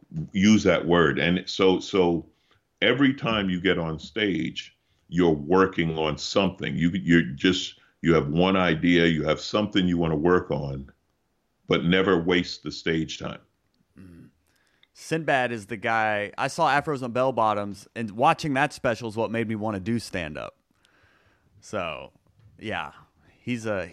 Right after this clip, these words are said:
Speaker 2: he's a
Speaker 1: Sinbad is incredible because Sinbad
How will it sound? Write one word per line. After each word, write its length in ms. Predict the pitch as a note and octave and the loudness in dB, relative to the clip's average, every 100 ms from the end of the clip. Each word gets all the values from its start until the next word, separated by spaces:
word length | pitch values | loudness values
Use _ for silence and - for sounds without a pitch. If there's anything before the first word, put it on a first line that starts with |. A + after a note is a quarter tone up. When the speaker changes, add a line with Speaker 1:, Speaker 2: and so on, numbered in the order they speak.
| - | -12
Speaker 2:
he's 140 | G#2+ | -10
a 60 | G2+ | -4
Speaker 1:
Sinbad 600 | - E3+ D#3 D3 B2+ A#2+ | 2 4 4 4 4 0
is 180 | G#2+ G#2 | -4 -4
incredible 680 | G#2+ F#2+ - G#2+ G#2 F#2 F2 | -4 -4 2 2 2 -2 -6
because 520 | E2 E2 F#2 E2+ - | -6 -4 -4 -4 -6
Sinbad 560 | A#2 B2 - G#2 G2 | -6 -6 0 2 2